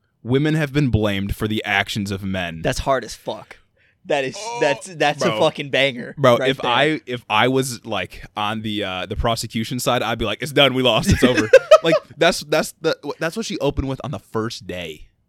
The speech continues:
Speaker 2: Imagine what her closing argument's gonna be.
Speaker 1: I know. She's a demon in the courtroom,
Speaker 2: That's
Speaker 1: dog.
Speaker 2: insane. She, it's like she's got, Maxwell's got that Epstein money, like,
Speaker 1: Yeah.
Speaker 2: backing her too.
Speaker 1: Yeah.
Speaker 2: She can afford to hire these crazy fucking lawyers.
Speaker 1: Oh, yeah.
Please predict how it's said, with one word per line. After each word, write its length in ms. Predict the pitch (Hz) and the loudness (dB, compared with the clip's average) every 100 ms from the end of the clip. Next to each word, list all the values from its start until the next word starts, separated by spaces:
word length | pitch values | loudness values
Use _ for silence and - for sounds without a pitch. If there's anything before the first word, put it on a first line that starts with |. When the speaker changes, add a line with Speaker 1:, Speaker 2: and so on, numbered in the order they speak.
| _ _ _ - | _ _ _ -4
Speaker 2:
Imagine 360 | 165 135 160 220 | -2 0 0 0
what 60 | 214 | -2
her 100 | - | -4
closing 460 | - 120 131 120 | -6 -4 -4 -6
argument's 420 | 107 120 110 113 | -8 -8 -10 -16
gonna 180 | - 120 | -14 -14
be. 200 | 113 107 127 | -12 -12 -6
Speaker 1:
I 200 | 110 101 | -4 -4
know. 400 | 98 95 90 80 | -4 -4 -6 -8
She's 160 | 156 | -6
a 60 | 147 | -6
demon 360 | 147 156 165 156 | -4 -4 0 0
in 60 | |
the 80 | 139 | -2
courtroom, 460 | - 160 143 123 110 | 0 2 2 2 4
Speaker 2:
That's 340 | 151 - - | 6 4 -2
Speaker 1:
dog. 80 | - | -4
Speaker 2:
insane. 640 | 151 143 135 151 139 135 | -4 -4 -6 -4 -4 -4
She, 160 | - 180 | -6 -6
it's 100 | 208 | -4
like 140 | 196 | -4
she's 180 | 214 202 | -4 -4
got, 160 | 226 160 147 | -4 -6 -14
Maxwell's 420 | 151 156 208 233 | -8 -6 -6 -8
got 120 | 175 160 | -6 -6
that 160 | 127 | -4
Epstein 380 | 143 - - 214 | -4 -6 -6 -6
money, 320 | 135 120 - _ - | -6 -10 -14 _ -6
like, 180 | 139 180 | 2 2
Speaker 1:
Yeah. 40 | - | 4
Speaker 2:
backing 360 | 139 - 208 | 2 0 -4
her 100 | 135 | -6
too. 320 | - 240 170 - | -6 -4 -6 -6
Speaker 1:
Yeah. 200 | 110 98 | -4 -4
Speaker 2:
She 120 | 92 | -2
can 120 | 285 208 | -2 -4
afford 280 | - 247 | -2 -2
to 80 | 381 | 0
hire 240 | 160 143 131 | 0 0 -2
these 220 | 131 143 - | -8 -12 -2
crazy 380 | 156 139 127 | -2 -2 -6
fucking 340 | 135 117 120 117 | -8 -8 -10 -12
lawyers. 200 | 117 117 | -10 -2
Speaker 1:
Oh, 240 | 139 131 | 2 2
yeah. 320 | 120 95 78 | 0 -4 -8